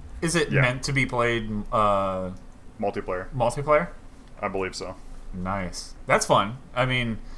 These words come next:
Speaker 1: I really like, uh, that's the kind of games that I think I like more. Like, P V P is fine, but I really like P V E.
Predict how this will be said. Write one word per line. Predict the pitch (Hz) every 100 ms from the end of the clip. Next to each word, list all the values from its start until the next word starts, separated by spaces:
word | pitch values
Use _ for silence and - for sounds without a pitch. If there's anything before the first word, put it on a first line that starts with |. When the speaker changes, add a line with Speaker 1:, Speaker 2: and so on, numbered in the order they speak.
| - -
Speaker 1:
I | 170
really | 254 277
like, | 202 170 160 - 131
uh, | 139 139
that's | 147 190 -
the | 190
kind | 165 143
of |
games | 120 117 113 -
that | 101
I | 95
think | 90 104
I | 95
like | 92 92
more. | 92 95
Like, | 92 95 95 - - - - - - - - -
P | - 170
V | 151
P | 127
is | 113
fine, | - 104 101 98
but |
I | 104
really | 110 104
like | 92 85 -
P | 73
V | 62
E. | -